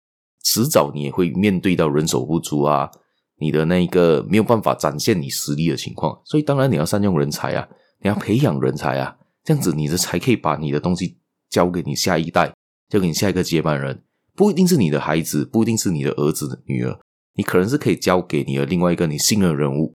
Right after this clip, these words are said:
就好像呢，这个我想到了另外一个伟-，呃，对我来说是一个伟人啊，就是日本的精英之神之一。他在他的书里面有提到呢，他甚至他的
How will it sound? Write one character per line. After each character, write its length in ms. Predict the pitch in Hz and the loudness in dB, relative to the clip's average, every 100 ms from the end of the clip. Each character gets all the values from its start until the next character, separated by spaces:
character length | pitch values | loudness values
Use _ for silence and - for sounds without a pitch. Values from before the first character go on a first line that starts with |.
| _ _ _ _ - | _ _ _ _ 0
就 160 | 185 | 2
好 180 | - - | 2 -2
像 220 | - 110 | 0 0
呢， 100 | 90 | 0
这 80 | 87 | 0
个 100 | 143 | 2
我 140 | 95 | 0
想 180 | 73 67 | 0 -2
到 200 | 71 82 | 0 2
了 60 | 71 | 0
另 120 | 73 | 0
外 120 | 73 | -2
一 40 | 69 | 0
个 160 | 73 65 | -2 0
伟-， 120 | 60 - - - - | -2 -2 -6 -12 -4
呃， 240 | 85 73 71 | 0 0 2
对 120 | 139 | 4
我 140 | 90 | 4
来 40 | 85 | 4
说 140 | 82 | 0
是 80 | 87 | 2
一 40 | |
个 120 | 82 | 0
伟 160 | 58 50 | 0 -2
人 180 | - - | -6 -6
啊， 160 | - - | -8 -6
就 120 | 101 | -2
是 100 | 101 | -2
日 180 | 104 113 | 0 -2
本 240 | - - | -2 -4
的 160 | 57 50 | -4 -4
精 240 | - 80 78 | -4 0 0
英 160 | 76 | 0
之 180 | 69 76 | -2 -2
神 200 | - - - | -2 -4 -6
之 180 | - | -4
一。 180 | 64 131 - _ _ _ | -4 -6 -10 _ _ _
他 140 | 170 | -2
在 140 | 175 165 | 0 0
他 120 | 135 | 0
的 80 | 104 | -2
书 280 | - 98 | 0 2
里 120 | 87 78 | 2 2
面 120 | 95 | 2
有 100 | 82 | 0
提 200 | - 71 | -2 -2
到 200 | 80 73 | 0 0
呢， 100 | 73 | -2
他 80 | 117 | -2
甚 200 | 170 139 | 0 2
至 180 | 139 120 | 2 0
他 300 | 101 98 95 | 0 -2 2
的 440 | 85 76 69 | 2 2 -2